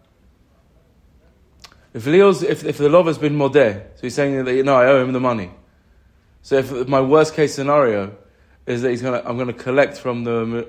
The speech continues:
from the Bnei Chorin, so w-, what happened? He, he admitted that he owes, uh, uh, right? Yeah, right. Do you understand?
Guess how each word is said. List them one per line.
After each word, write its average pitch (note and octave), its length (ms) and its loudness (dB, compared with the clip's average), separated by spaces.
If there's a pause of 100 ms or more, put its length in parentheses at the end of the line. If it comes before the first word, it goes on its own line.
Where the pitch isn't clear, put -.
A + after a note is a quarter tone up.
from A#2 260 -8
the A2+ 80 -6
Bnei A#2+ 280 -6
Chorin, G#2 460 -4 (460)
so A2 220 -2
w-, A2+ 540 -6
what B2 140 2
happened? C3 280 0
He, A2 60 -4
he C#3+ 340 2
admitted E3+ 460 -2
that G#2+ 100 -4
he A2 160 -4
owes, B2 240 -4
uh, A#2 500 -6 (240)
uh, A#2+ 60 -12
right? B2+ 220 -4
Yeah, D3+ 280 -2 (200)
right. A#2+ 240 -6
Do - 60 -20 (520)
you B2 80 -10
understand? B2 360 0